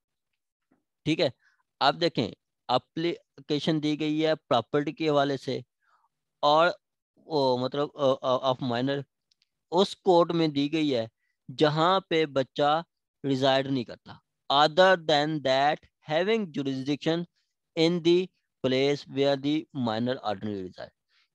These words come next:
the court may return the application if it is opinion, uh,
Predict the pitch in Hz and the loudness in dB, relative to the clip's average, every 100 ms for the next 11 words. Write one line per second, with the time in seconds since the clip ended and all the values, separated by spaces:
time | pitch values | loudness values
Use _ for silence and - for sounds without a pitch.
0 | - 160 - - 156 170 180 165 147 131 | -4 -2 -2 0 2 4 2 0 -2 -2
1 | 127 - 151 175 180 - _ - 151 131 | -4 -2 0 -2 -6 -14 _ -14 -10 -6
2 | 117 - 151 156 160 - 160 160 _ - | -8 -6 -8 -6 -6 -4 -6 -6 _ -6
3 | 170 - 151 131 127 127 131 135 151 160 | -6 -6 -8 -4 -4 -4 -4 -2 -2 -4
4 | - _ _ _ _ _ _ - 131 123 | -10 _ _ _ _ _ _ -2 0 0